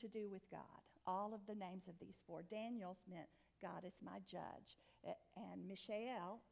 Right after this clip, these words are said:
meant, "Who is like God?" Both of those have the L in them that means God. Okay? And then the next two,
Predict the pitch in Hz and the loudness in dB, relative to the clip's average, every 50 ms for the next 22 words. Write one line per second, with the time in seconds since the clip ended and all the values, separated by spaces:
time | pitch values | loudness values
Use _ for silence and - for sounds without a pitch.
0 | - 196 190 175 - 196 - - - 226 220 214 220 - 208 185 180 - - 185 | -8 -6 -4 -4 -6 -8 -10 -8 -4 -2 -2 -2 -2 -2 0 0 0 0 0 -2
1 | 196 185 185 - 202 202 - - - - - - 220 220 226 226 240 208 220 214 | -2 0 -2 -2 -6 -8 -12 -14 -20 -16 0 4 4 4 4 2 -2 -2 0 0
2 | 214 208 - 220 214 202 185 185 175 170 170 - - - - - - - - - | 0 -2 -2 -2 -4 -2 0 0 0 -2 -2 -4 -10 -20 -20 -20 -20 -20 -20 -20
3 | - - - - - - - - - - 214 220 220 208 185 170 170 165 - - | -20 -20 -20 -20 -20 -20 -20 -8 2 6 6 8 8 8 8 8 8 6 6 4
4 | 202 - - - - - - - - - - - - - - - - - - - | 2 -2 -8 -14 -18 -20 -20 -20 -20 -20 -20 -20 -20 -20 -20 -20 -20 -20 -20 -20
5 | - - - - - - 190 185 185 185 190 180 175 185 185 180 170 170 - - | -20 -20 -20 -14 -8 -4 -2 -2 0 -2 -2 -2 -2 -4 -4 -4 -4 -4 -6 -6
6 | - - - - - 208 190 190 185 170 170 - - - 170 170 - - - - | -8 -12 -18 -12 -8 -6 -6 -4 -4 -6 -8 -8 -8 -8 -8 -8 -8 -10 -14 -16
7 | - - - - - - 214 208 247 - - - - - - - 185 190 190 190 | -18 -20 -20 -20 -20 -16 -14 -14 -14 -14 -18 -20 -20 -18 -8 -2 0 0 2 2
8 | 196 185 180 190 202 240 359 427 - - - - - - 226 170 175 175 185 226 | 2 2 2 2 4 4 2 2 0 -6 -16 -14 -12 -8 -4 -4 -2 -2 -4 -4